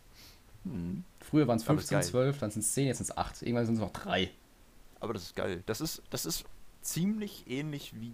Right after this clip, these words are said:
Speaker 1: Castlevania, also vom Stil her ungefähr.
Speaker 2: Okay.
Speaker 1: Bloß, ähm,
Speaker 2: Ja, halt ein Dota.
Speaker 1: so, so ein bisschen wie,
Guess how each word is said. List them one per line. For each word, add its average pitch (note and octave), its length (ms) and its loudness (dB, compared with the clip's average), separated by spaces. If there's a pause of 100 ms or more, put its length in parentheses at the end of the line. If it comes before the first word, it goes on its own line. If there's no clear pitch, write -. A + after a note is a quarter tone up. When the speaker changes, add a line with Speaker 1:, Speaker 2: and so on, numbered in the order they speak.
Speaker 1:
Castlevania, A2+ 800 0 (280)
also G#2+ 200 2
vom F#3+ 240 -2
Stil C#3+ 320 -8
her D#3+ 160 0
ungefähr. D#3+ 460 -2 (420)
Speaker 2:
Okay. A#2 260 4 (120)
Speaker 1:
Bloß, C3+ 520 2 (100)
ähm, A#2 840 4 (340)
Speaker 2:
Ja, G2 80 2
halt G2 120 0
ein F#2 60 6
Dota. F#2 360 2
Speaker 1:
so, - 200 2
so D3+ 140 2
ein D3 80 6
bisschen D3+ 340 4
wie, B2 80 -4